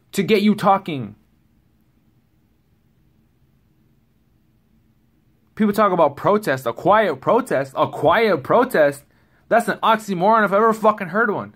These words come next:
A quiet protest. Get the fuck outta here. And I'm not dogging on anyone in the past who has done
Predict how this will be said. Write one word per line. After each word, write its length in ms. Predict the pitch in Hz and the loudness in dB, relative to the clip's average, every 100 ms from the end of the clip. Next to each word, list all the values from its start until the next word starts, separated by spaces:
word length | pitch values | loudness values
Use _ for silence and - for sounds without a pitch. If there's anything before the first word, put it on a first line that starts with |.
| - | -4
A 100 | 139 | -4
quiet 460 | - 175 170 110 - | 0 0 0 0 -2
protest. 560 | 208 214 95 95 - _ _ _ _ _ _ _ _ _ _ _ _ _ _ _ _ _ _ _ _ _ | -2 -2 -6 -10 -16 _ _ _ _ _ _ _ _ _ _ _ _ _ _ _ _ _ _ _ _ _
Get 180 | 320 302 | -4 -2
the 120 | 123 | -4
fuck 340 | - 196 156 147 | 0 0 0 0
outta 220 | 131 107 | -2 -2
here. 280 | 107 95 - _ _ _ _ _ _ _ _ _ _ _ _ _ _ _ _ _ _ _ _ _ _ _ _ _ | -4 -8 -16 _ _ _ _ _ _ _ _ _ _ _ _ _ _ _ _ _ _ _ _ _ _ _ _ _
And 140 | - 208 | -4 -2
I'm 80 | 247 | 0
not 220 | 247 151 | 0 4
dogging 340 | 160 185 185 | 4 4 2
on 120 | 180 | -2
anyone 400 | - 175 196 196 | -2 0 2 2
in 40 | 185 | 0
the 80 | 175 | -2
past 480 | 175 160 165 135 | 0 0 0 -2
who 140 | 139 135 | -2 0
has 140 | 127 | 0
done 420 | 123 151 160 147 | 0 0 -2 -6